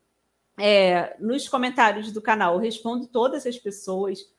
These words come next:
todos os comentários de dúvidas sou eu mesma que vou lá e respondo.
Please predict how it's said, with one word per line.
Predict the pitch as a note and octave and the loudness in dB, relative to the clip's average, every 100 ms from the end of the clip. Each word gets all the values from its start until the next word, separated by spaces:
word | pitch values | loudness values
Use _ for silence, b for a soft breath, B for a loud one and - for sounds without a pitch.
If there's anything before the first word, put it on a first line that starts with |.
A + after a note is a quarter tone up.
| _ _ _ | _ _ _
todos | G#3+ C4 | -2 0
os | D#4+ | -2
comentários | - A#3 G#3 G#3 G3+ G#3+ A3 | -4 -2 2 6 6 6 -2
de | |
dúvidas | F#3 G#3 G#3+ G#3+ G#3+ | -6 -6 -6 -6 -6
sou | A3+ | -8
eu | G#3+ | -6
mesma | G#3+ F#3+ G3 G#3+ | -2 -4 -4 -8
que | G#3+ | -8
vou | F#3 F#3+ | -6 -2
lá | F#3 | -2
e | |
respondo. | F#3 F#3+ - F#3+ G3 A3+ B3+ | -2 -10 -10 -8 -8 -8 -12